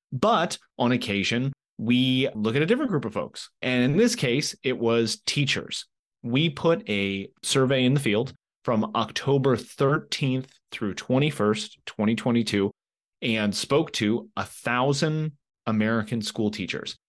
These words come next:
and asked them a whole battery of questions about education policy, about school choice, about their opinions, about their thoughts, about their feelings. And it is published up on our website now. You can go to edchoice dot morning consult intelligence dot com. It will be the first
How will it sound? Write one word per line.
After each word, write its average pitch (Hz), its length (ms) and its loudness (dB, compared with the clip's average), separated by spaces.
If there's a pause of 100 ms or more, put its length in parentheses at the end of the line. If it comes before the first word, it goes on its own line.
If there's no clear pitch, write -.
(160)
and 113 140 0
asked 117 140 -2
them 110 100 2
a 104 60 2
whole 120 180 2
battery 110 400 2
of 104 140 -2
questions 170 520 -2
about 98 300 -2
education 92 480 -8
policy, 139 580 2 (320)
about 90 240 -6
school 95 280 -4
choice, 165 560 2
about 87 380 -4
their 80 180 -4
opinions, 143 560 0
about 180 160 -4
their 85 100 -8
thoughts, 143 380 -2
about 98 180 -4
their - 100 -2
feelings. 143 440 2 (400)
And 123 280 2 (200)
it 113 80 0
is 107 100 0
published 120 380 0
up 113 160 0
on 123 100 2
our 135 80 0
website 107 460 0
now. 107 340 -2 (120)
You 110 100 0
can 107 180 2
go 107 300 4
to 113 480 2 (260)
edchoice 123 720 0
dot 101 240 -4
morning 107 340 0
consult 110 500 -2
intelligence 104 680 -2
dot - 360 -4
com. 110 400 0
It 139 80 -6
will 92 120 -2
be 95 100 -2
the 87 120 -6
first - 580 -2